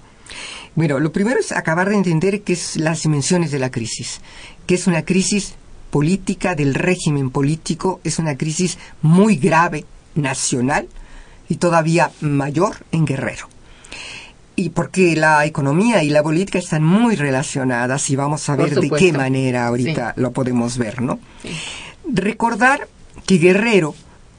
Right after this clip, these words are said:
Speaker 1: es históricamente una entidad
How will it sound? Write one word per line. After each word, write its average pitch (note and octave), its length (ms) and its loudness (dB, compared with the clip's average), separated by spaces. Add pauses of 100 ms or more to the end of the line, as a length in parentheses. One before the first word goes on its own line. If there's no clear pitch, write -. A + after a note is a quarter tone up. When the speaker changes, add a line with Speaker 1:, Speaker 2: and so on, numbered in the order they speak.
(280)
Speaker 1:
es G#3 280 2
históricamente F3+ 1040 0 (560)
una F3 200 4
entidad F#3+ 540 2